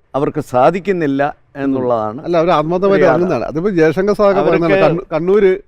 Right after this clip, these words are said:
Speaker 2: ടി എം വലി-, വ-, വലിച്ചു, ആരെ വലിച്ചു? ശ്രീമതി ടീച്ചർ വലിച്ചു, പല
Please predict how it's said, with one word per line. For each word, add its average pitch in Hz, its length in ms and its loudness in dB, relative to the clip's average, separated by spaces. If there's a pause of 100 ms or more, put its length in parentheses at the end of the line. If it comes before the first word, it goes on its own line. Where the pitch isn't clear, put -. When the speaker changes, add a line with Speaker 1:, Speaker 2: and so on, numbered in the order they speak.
Speaker 2:
ടി 151 40 -4
എം 160 200 -2 (1300)
വലി-, 131 260 0
വ-, 139 120 2
വലിച്ചു, 135 340 -2
ആരെ 139 160 4
വലിച്ചു? 131 340 0 (520)
ശ്രീമതി 143 220 0
ടീച്ചർ 156 240 0
വലിച്ചു, 131 380 -4
പല 147 260 -2